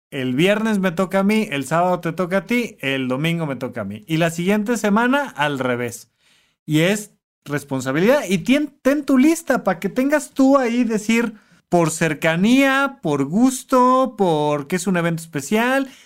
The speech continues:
sacas tu lista y dices, "Ok, hoy vamos a ir a comer a tal lado. A mí me toca la responsabilidad, mañana te toca a ti". Y no estás con él. Porque ahora son dos personas que voltean al techo a preguntarse qué quieren comer y todas las opciones que tienes.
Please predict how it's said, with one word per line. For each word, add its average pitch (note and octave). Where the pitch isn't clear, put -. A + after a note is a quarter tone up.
sacas B3
tu A3
lista A3+
y A3+
dices, A3+
"Ok, A#3
hoy G3
vamos A#3
a -
ir B3
a B3
comer A#3
a A#3
tal A#3+
lado. C4+
A E3+
mí G3
me A#3
toca A#3+
la A3
responsabilidad, G#3
mañana C#3+
te F#3+
toca G#3+
a G#3+
ti". B3+
Y F3
no G3
estás A#3+
con A#3+
él. D#3+
Porque F3
ahora A3+
son A3+
dos A3+
personas A#3+
que F3+
voltean D3
al A3
techo A3
a E3+
preguntarse G3
qué G#3
quieren A3
comer G3+
y D#3
todas G#3+
las G#3
opciones G3+
que G3
tienes. G3